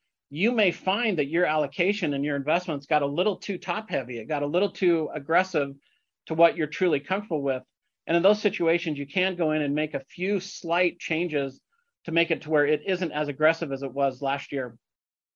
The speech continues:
And again, the third thing to remember, and, and this is a very important thing, is to just stay balanced. Decreases and drops like this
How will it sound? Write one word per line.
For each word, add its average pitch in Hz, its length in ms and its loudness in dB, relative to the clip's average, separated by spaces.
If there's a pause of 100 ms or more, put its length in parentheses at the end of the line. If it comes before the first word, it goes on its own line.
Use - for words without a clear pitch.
(140)
And 202 100 2
again, 196 260 4
the 180 80 4
third 277 320 0
thing 190 200 2
to 170 120 -8
remember, 160 500 2
and, 170 220 -4
and 185 180 -2
this 262 180 6
is 185 120 2
a 170 40 2
very 175 320 2
important 147 440 -2
thing, 151 260 -4
is 135 140 -8
to 151 80 -12
just 165 240 -4
stay 147 180 -2
balanced. 143 580 -6 (920)
Decreases 202 640 2
and 156 140 0
drops 165 340 4
like 147 220 2
this 139 420 -2